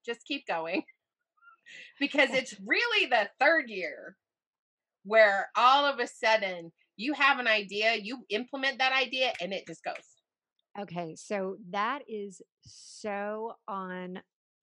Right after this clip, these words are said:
Speaker 2: par with what we're doing at the Relaunch Company with this whole launching this foundational business, you know, course,
Speaker 1: Mm-hmm.
Speaker 2: because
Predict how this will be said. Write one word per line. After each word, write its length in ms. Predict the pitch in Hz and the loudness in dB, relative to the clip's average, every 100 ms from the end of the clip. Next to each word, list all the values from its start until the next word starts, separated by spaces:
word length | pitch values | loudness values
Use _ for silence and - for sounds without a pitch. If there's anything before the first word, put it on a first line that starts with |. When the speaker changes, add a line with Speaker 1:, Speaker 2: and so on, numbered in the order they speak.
| - | -12
Speaker 2:
par 380 | 202 185 165 | -6 -4 -4
with 160 | 165 160 - | -8 -10 -6
what 260 | 165 160 - - | -6 -8 -14 -14
we're 220 | 196 175 | -8 -8
doing 280 | 170 165 165 | -8 -10 -14
at 80 | 175 | -14
the 80 | 170 | -10
Relaunch 400 | 170 170 170 - | -8 -8 -10 -14
Company 440 | 180 175 180 180 | -16 -12 -12 -12
with 160 | 170 160 | -14 -16
this 180 | 160 - | -18 -12
whole 320 | 175 165 165 - _ _ _ - | -8 -6 -8 -10 _ _ _ -12
launching 680 | 175 170 170 180 175 175 170 | -8 -8 -8 -12 -12 -12 -10
this 420 | 165 160 151 - - - | -8 -8 -10 -18 -20 -12
foundational 720 | 160 160 170 175 - 185 170 160 - | -10 -6 -4 -4 -8 -10 -10 -14 -10
business, 840 | 175 170 170 175 175 170 - - _ _ _ _ _ | -8 -6 -8 -10 -8 -10 -14 -20 _ _ _ _ _
you 100 | 185 | -14
know, 100 | 156 | -14
course, 600 | - - 180 180 185 - _ _ _ 156 | -16 -12 -12 -10 -14 -20 _ _ _ -12
Speaker 1:
Mm-hmm. 80 | 185 | -10
Speaker 2:
because 260 | 170 208 | -6 -8